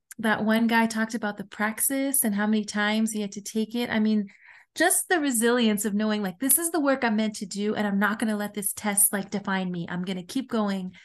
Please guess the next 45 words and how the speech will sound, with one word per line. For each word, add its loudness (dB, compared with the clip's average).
until -2
I -2
get -2
it." -2
And -2
he 2
was -2
incredible. -8
Um, -2
yeah, 6
the 2
community-based -2
work -10
really 0
hit -8
home -4
for -6
me. -6
What -4
Beam 4
was 2
doing, -2
what -6
the -10
Black -6
S -4
L -6
P -6
Magic -6
Conference -8
was -14
doing, -6
what -10
the -4
Bold -6
S -6
L -12
P -10
Collective, -6
like, 0
all 4
of 2
it 0
was -2
really -2